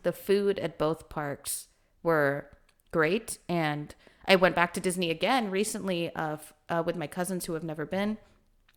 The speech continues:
And we, we ate so much food, and it really reminded me, like, okay, this is why I like the parks the most. It's not even the rides. It's not even walking around. It's getting to enjoy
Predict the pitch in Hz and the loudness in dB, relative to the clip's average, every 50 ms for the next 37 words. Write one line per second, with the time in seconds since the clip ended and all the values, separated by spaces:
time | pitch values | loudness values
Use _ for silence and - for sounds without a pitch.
0 | _ _ - - - 131 156 165 156 151 151 160 156 151 156 151 - - - _ | _ _ -14 -4 -2 0 0 0 0 -2 -4 -4 -4 -4 -4 -6 -8 -14 -20 _
1 | _ _ _ - 180 185 - - 170 156 - - - - 220 220 226 220 214 190 | _ _ _ -2 0 0 0 0 -2 -4 -2 -4 0 2 4 4 6 6 4 2
2 | 185 - - - 190 180 170 165 165 160 156 143 - 160 156 160 156 151 160 156 | 0 -2 -4 -2 0 0 2 2 0 0 0 0 0 -2 0 0 0 0 0 -2
3 | 156 139 143 139 143 143 156 151 139 135 - 147 - - - - 165 - - 147 | -2 -4 -4 -6 -8 -8 -8 -6 -6 -6 -6 -6 -6 -6 -8 -8 -8 -6 -6 -8
4 | - - - 160 160 - - 170 160 - - - 151 143 143 143 143 143 139 139 | -8 -4 -4 -4 -2 -2 -2 -2 -4 -4 -6 -6 -4 -4 -4 -4 -4 -4 -4 -2
5 | 139 131 - - - 147 - - 147 117 85 - - - - - 151 151 151 - | -4 -4 -4 -6 -8 -2 0 0 2 2 0 -2 -4 -4 -4 -4 -4 -4 -4 -4
6 | - - - - - - - - - 156 151 156 165 180 196 196 190 180 175 156 | -4 -6 -8 -8 -8 -8 -8 -8 -6 -6 -4 -4 -4 -4 -2 -2 -2 -2 0 -2
7 | 151 147 143 143 143 - - - - - - - 170 160 151 151 147 156 165 156 | -2 -2 -2 -4 -4 -6 -8 -12 -12 -12 -8 -4 -4 -2 -2 -2 -4 -6 -6 -6
8 | 151 151 156 - - - - - _ _ - - 160 160 160 - - 180 185 175 | -6 -6 -8 -10 -14 -20 -20 -20 _ _ -4 0 0 0 0 0 -2 -4 -4 -4
9 | 165 156 143 139 135 135 143 147 147 143 - - - - 156 160 165 165 - - | -4 -2 -2 -2 -2 -4 -4 -6 -8 -10 -12 -10 -10 -8 -8 -6 -8 -8 -6 -6
10 | 170 160 160 151 - 165 160 156 147 147 147 | -4 -4 -4 -4 -4 -6 -6 -4 -4 -6 -8